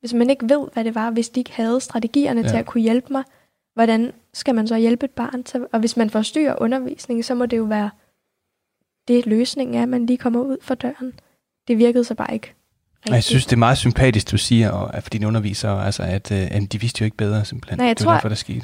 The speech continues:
Speaker 1: jeg tror ikke, de har vidst det. De har jo heller ikke, de var uddannede lærere også. Altså, hun var uddannet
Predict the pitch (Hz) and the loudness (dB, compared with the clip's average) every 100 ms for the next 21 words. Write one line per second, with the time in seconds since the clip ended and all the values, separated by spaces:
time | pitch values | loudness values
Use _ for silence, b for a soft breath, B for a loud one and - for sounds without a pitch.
0 | - 233 - 294 254 254 233 240 220 247 | -6 -6 0 0 2 2 2 0 2 4
1 | 226 262 254 233 254 262 233 233 233 233 | 4 4 2 2 2 4 4 2 0 -2
2 | 233 220 214 226 254 254 - 226 226 - | 0 2 2 2 2 -2 -2 -4 -2 -4
3 | 220 220 220 214 208 208 | -2 -2 -2 -2 0 0